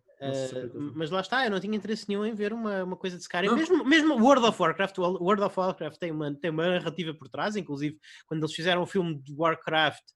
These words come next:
Speaker 2: eles propositadamente não pegaram em, em World of Warcraft, eles pegaram na história do primeiro R T S
Speaker 1: Sim.
Speaker 2: e, e, e adaptaram-na um bocadinho. Eu fui ver e achei piada a ver realmente aqueles, "Ah,
Speaker 1: Sim.
Speaker 2: eu conheço aquela personagem, ah, e
Speaker 1: Sim.
Speaker 2: agora aqueles a fazer isto, ah, isto é a cena em que eles isto."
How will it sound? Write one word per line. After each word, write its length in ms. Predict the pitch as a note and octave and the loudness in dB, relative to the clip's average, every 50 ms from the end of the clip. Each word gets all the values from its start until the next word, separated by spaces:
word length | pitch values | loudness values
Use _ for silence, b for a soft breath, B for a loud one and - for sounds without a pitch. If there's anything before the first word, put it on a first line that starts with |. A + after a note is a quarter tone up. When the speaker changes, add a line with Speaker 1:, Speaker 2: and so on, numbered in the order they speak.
| b b b b | b b b b
Speaker 2:
eles 160 | D#3+ D#3+ - - | -4 -4 -4 -4
propositadamente 800 | - E3+ D3+ - - G3 F#3+ F#3 E3+ D#3+ D#3+ E3 E3 D#3+ D#3 D3+ | -6 -8 -8 -4 -4 -4 0 0 0 0 0 -2 -4 -4 -4 -4
não 180 | F3 F3 F3 - | -4 -4 -4 -4
pegaram 640 | - C#3+ B2+ D3+ D3+ E3 F3 E3+ D3+ C#3 B2+ B2 - | -8 -4 0 2 2 4 4 2 0 -4 -4 -8 -8
em, 280 | C#3+ C#3 C#3 C3+ C3+ - | -6 -6 -4 -4 -6 -6
em 80 | D3 D3 | -6 -4
World 360 | C#3 C3+ D3 D#3 D3+ C#3 C#3 | -2 2 2 2 4 4 0
of 120 | B2 A#2+ - | -2 -4 -4
Warcraft, 380 | C3+ C#3 D#3 - A3 G#3 - | -6 -6 -4 -6 -8 -8 -6
eles 140 | D3 B2+ - | -8 -10 -10
pegaram 280 | _ - D3+ D#3 D3+ D3 | _ -4 -2 -2 -2 -2
na 120 | D3 C#3+ | -4 -4
história 480 | C3 - - - F3 F#3 G3 F3 D#3+ D3+ | -6 -8 -6 -2 0 2 2 2 2 0
do 100 | D3+ - | -4 -6
primeiro 400 | - D3 D3 D3+ D3 C#3+ C#3 B2 b b b b - | -8 -10 -6 -4 -4 -4 -4 -6 b b b b -4
R 160 | D#3 D3+ - _ | -4 -4 -4 _
T 240 | - C#3+ C#3+ D3 D3 | -4 0 2 2 2
S 240 | C#3+ C#3 - - - | 2 0 -2 -10 -10
Speaker 1:
Sim. 80 | D3+ | -10
Speaker 2:
e, 460 | D3+ D3 D3+ D3 C#3 D3 D3 D3+ D3 | -10 -8 -8 -8 -10 -10 -10 -10 -6
e, 20 | D3+ | -6
e 40 | D3+ | -4
adaptaram-na 540 | C#3+ D3 - - F3 E3+ E3+ F3 E3+ E3 | -4 -6 -6 -2 0 0 0 0 -2 -4
um 60 | E3 D#3+ | -6 -6
bocadinho. 520 | D3 - D3+ C#3 C#3+ C#3 C#3 D3 F3+ A3 _ b b b b b b b - | -8 -10 -10 -8 -6 -6 -6 -8 -10 -12 _ b b b b b b b 8
Eu 120 | F4+ F#4+ - | 8 8 8
fui 200 | - E4 A#3 E3 | 8 4 4 4
ver 320 | D3+ F3 G3 A3+ A#3 G#3 | 6 6 8 8 8 8
e 120 | G3 F3+ | 8 8
achei 240 | E3+ E3+ - G#3 F#3+ | 6 4 4 2 2
piada 840 | G3 - - F#3+ G#3+ A3+ A#3 A3 G#3 F#3+ F3+ F3 E3 D3+ C#3+ C#3+ D3+ | 2 2 4 6 8 10 10 10 8 8 6 4 4 4 2 2 0
a 40 | |
ver 240 | C#3+ D3+ E3+ F3+ F3+ | 0 2 2 2 2
realmente 560 | D3+ D3+ D#3 D3+ D#3 E3+ F#3 G3 F#3+ E3+ F3 | 2 0 0 0 2 4 4 4 4 4 0
aqueles, 260 | D#3 - F#3+ F3+ E3 F3 | 0 0 2 2 4 4
"Ah, 420 | G#3+ A3+ B3 A#3+ B3 A#3+ A#3 A3+ | 6 8 8 8 8 8 8 6
Speaker 1:
Sim. 40 | A3 | 4
Speaker 2:
eu 80 | G3+ | 4
conheço 220 | F#3 G#3+ G3 - G#3+ | 2 0 0 0 0
aquela 200 | F3+ G3+ G3 G3 | 0 2 2 2
personagem, 560 | G3 - - - G#3 G#3 G3+ G3+ F#3 G3 - B B B B B | 0 -2 -2 2 4 6 6 6 4 2 0 B B B B B
ah, 280 | G#3 A3 A#3 A#3 A3+ | 8 8 10 10 10
e 40 | G#3+ G#3+ | 8 8
Speaker 1:
Sim. 40 | |
Speaker 2:
agora 220 | F#3+ G3 G3 G3+ G3 | 8 8 8 6 6
aqueles 200 | F#3+ G#3 F#3 E3+ | 4 2 0 0
a 80 | G3 | 0
fazer 220 | F3 F3+ E3+ F#3 F#3+ | -2 0 0 2 2
isto, 160 | G3+ - - - | 2 2 2 6
ah, 160 | G3+ A3 A3 | 6 8 8
isto 240 | A3 A3 G3 - - | 8 4 2 2 2
é 80 | G3+ G3+ | 2 2
a 40 | F#3+ | 4
cena 220 | - G3+ G3 F#3+ | 2 2 2 2
em 60 | F#3 | 2
que 100 | - F#3+ | 2 0
eles 160 | F#3 F3 E3+ | 0 0 0
isto." 260 | G#3+ A#3+ A3 A3 - | 0 0 -2 -2 -8